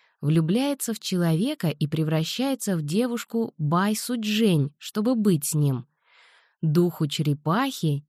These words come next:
не досталось пилюль, и он, завидуя белой змее, также превращается в человека, буддийского монаха по имени Фахай, который пытается разлучить влюблённых, показав избраннику Бай Суджень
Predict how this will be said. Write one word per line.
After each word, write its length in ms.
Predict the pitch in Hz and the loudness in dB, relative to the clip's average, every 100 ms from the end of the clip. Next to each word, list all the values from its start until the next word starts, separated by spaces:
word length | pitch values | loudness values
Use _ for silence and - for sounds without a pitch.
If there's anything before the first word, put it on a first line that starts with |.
| - | -4
не 220 | 156 165 | 2 2
досталось 640 | 175 277 - 247 185 170 | 2 -2 -2 0 0 -2
пилюль, 460 | - 180 175 151 143 _ _ _ - | 0 0 2 2 0 _ _ _ 0
и 140 | 156 | 2
он, 420 | 147 202 247 135 - - | 4 2 2 0 -6 -4
завидуя 680 | 151 185 196 190 151 143 | 0 2 2 2 2 2
белой 380 | 139 160 147 139 | 2 0 0 0
змее, 540 | 139 147 143 160 269 285 _ _ _ | 2 2 2 2 -2 -4 _ _ _
также 400 | 220 208 196 202 | 0 2 2 0
превращается 800 | 208 185 160 147 170 180 170 151 | 0 2 2 0 0 -2 -2 -6
в 80 | - | -4
человека, 760 | 156 143 139 151 165 147 131 _ _ _ | -2 0 0 0 -2 -4 -6 _ _ _
буддийского 800 | 165 170 151 139 170 190 - 156 | 0 2 2 2 0 0 -2 0
монаха 680 | 151 143 131 139 226 - 147 | 2 2 0 0 -2 -2 -6
по 180 | 143 135 | -4 0
имени 500 | 156 196 190 196 - | 2 2 2 0 -2
Фахай, 720 | - 202 202 - 208 147 139 _ _ _ | -4 -4 -2 0 2 2 -2 _ _ _
который 420 | - 143 165 160 | -6 0 2 2
пытается 640 | 147 151 147 185 220 - 180 | 2 0 0 0 0 -2 -2
разлучить 680 | 170 170 226 269 - 185 156 | 0 0 0 0 -2 -2 0
влюблённых, 760 | 175 180 190 160 143 131 - _ - | 0 4 4 4 2 0 -6 _ -4
показав 640 | 170 170 165 170 156 165 | -2 2 2 2 2 0
избраннику 680 | 156 156 165 160 160 147 156 | -2 2 4 4 2 0 -2
Бай 360 | 147 160 151 | 2 2 0
Суджень 640 | 147 156 143 147 165 233 | -2 -4 -4 -2 0 2